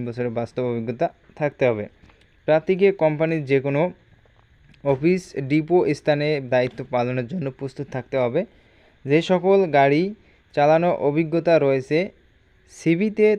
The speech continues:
তা উল্লেখ থাকতে হবে। বয়সসীমা সর্বোচ্চ চল্লিশ বছর। তো ভিউয়ার্স, অবশ্যই সিভিতে তা উল্লেখ থাকতে হবে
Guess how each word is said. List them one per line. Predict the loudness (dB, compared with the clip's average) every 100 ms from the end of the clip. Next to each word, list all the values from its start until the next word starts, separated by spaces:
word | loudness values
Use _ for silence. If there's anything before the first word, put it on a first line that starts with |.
| 2
তা | 0 0 -4
উল্লেখ | -4 2 2 0 -8 _ _ _
থাকতে | -6 -4 0 0
হবে। | 2 0 -2 _ _ -10
বয়সসীমা | 0 2 2 -4 -6 -6 -10 _ _ _
সর্বোচ্চ | -4 0 0 0 -4 -8 -4
চল্লিশ | -2 -2 -4 -4
বছর। | -6 -8 -14 _ _ _ _ _ _ _ _ _ _ _ _
তো | -2 0
ভিউয়ার্স, | 2 2 0 -6 _ _ _ -4 -4
অবশ্যই | -4 -2 0 0
সিভিতে | 0 -4 -2 -2 -4 -2
তা | 0
উল্লেখ | 2 0 -2 -4
থাকতে | 0 2
হবে | 2 2